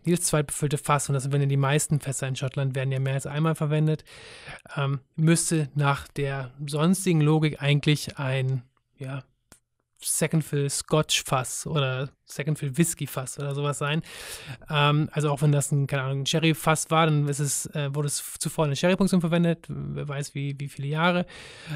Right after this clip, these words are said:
ähm, w-, kommt dann nach Schottland, wird dann mit Whisky befüllt, wird dann, der Whisky wird abgefüllt, das Fass soll weiterverwendet werden, ähm, dann ist es halt ein Second Fill Sherry Fass, ähm, aber nicht ein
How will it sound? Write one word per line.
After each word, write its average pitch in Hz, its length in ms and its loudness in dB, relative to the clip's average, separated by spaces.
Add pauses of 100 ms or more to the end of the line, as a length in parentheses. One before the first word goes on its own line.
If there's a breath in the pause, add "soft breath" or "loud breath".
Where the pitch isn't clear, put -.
(140)
ähm, 147 360 4 (240)
w-, 151 400 -10 (120)
kommt 160 240 2
dann 156 120 2
nach 147 100 -2
Schottland, 180 600 2 (1200 soft breath)
wird 151 160 2
dann 147 120 6
mit 139 120 4
Whisky 185 340 6
befüllt, 170 680 6 (520)
wird 151 400 -4
dann, 160 280 4
der 151 80 4
Whisky 147 240 -2
wird 151 100 0
abgefüllt, 175 580 2
das 160 120 2
Fass 156 200 0
soll 151 120 2
weiterverwendet 143 480 4
werden, 143 360 2 (200)
ähm, 147 340 -2
dann 156 140 -2
ist 147 80 -2
es 147 100 -4
halt 143 140 -4
ein 143 80 -4
Second 165 340 2
Fill 139 180 -4
Sherry 151 360 0
Fass, - 440 -10 (540)
ähm, 139 460 -4 (800 soft breath)
aber 147 200 0
nicht - 480 -2
ein 139 520 -2